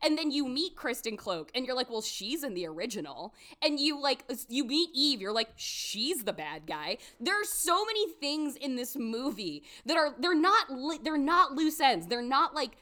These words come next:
they're not plot holes that have been left. I feel like they are intentional diversions that somehow it packs in so many across the course of eighty minutes that it leaves you being like, spun the fuck around to the time you finally get to the obvious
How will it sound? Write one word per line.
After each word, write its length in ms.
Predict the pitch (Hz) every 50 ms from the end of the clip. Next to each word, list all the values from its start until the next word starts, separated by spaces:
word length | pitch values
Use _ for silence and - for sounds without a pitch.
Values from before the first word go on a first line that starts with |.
| _ _
they're 120 | - 277 269
not 300 | 269 277 311 339 - -
plot 360 | - - 240 226 240 254 247
holes 340 | 247 302 302 320 320 254 -
that 100 | 254 240
have 140 | 269 240 -
been 200 | 240 214 208 185
left. 300 | 180 180 208 302 311 - - - - - -
I 120 | 254 285 247
feel 200 | - 285 302 -
like 120 | - 285
they 100 | 349 311
are 60 | 294 285
intentional 760 | 269 240 220 - - 294 285 294 294 - 359 311 311 302
diversions 880 | 262 247 285 240 240 214 185 185 190 196 240 254 277 302 320 339 370 - - - - - -
that 100 | 320 311
somehow 460 | - - - 330 370 381 392 403 392
it 140 | 349 247 -
packs 340 | - 294 320 339 - - 320
in 160 | 269 247 220
so 400 | - - - - 320 311 330 349
many 280 | 285 269 285 294 269 233
across 320 | 185 - - 269 254 - -
the 60 | -
course 220 | - 254 269 -
of 80 | 226 190 _ _ -
eighty 400 | 269 302 320 320 320 302 262 247
minutes 680 | 202 196 196 214 233 269 294 269 240 180 - - - - - - - - -
that 100 | 277 311
it 140 | 302 - 277
leaves 260 | 311 330 349 339 330
you 140 | 311 311 240
being 280 | 269 277 285 269 269 262
like, 180 | 240 220 220 - _ _ _ _ _ _ _ _ _
spun 540 | - - - - - _ - 320 370 381 381
the 80 | 381 320
fuck 260 | - - - 381 -
around 380 | 285 233 233 269 302 311 277
to 80 | 269 262
the 80 | 226 269
time 260 | - 285 294 311 302
you 120 | 277 285
finally 320 | 285 - 254 269 277 269 233
get 140 | 233 262 -
to 60 | 262
the 140 | 233 254 - -
obvious 440 | 214 214 240 226 240 233 220 214